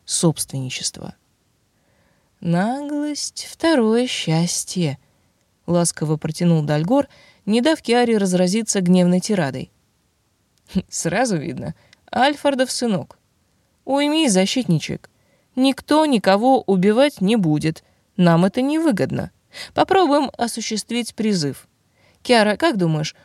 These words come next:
удастся тебе примагнитить эту тварюгу на расстоянии удара?» «Вполне», пожала плечами она, «если тварь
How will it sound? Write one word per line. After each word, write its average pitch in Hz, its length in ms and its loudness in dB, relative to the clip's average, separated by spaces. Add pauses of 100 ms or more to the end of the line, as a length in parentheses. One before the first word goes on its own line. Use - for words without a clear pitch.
(140)
удастся 254 520 0
тебе 233 320 0
примагнитить 233 800 0
эту 226 280 0
тварюгу 247 680 0
на 226 160 2
расстоянии 247 720 0
удара?» 190 500 0 (720)
«Вполне», 165 640 -2 (580)
пожала 226 380 -2
плечами 214 460 -4
она, 196 260 -2 (400)
«если 196 380 -2
тварь 269 360 0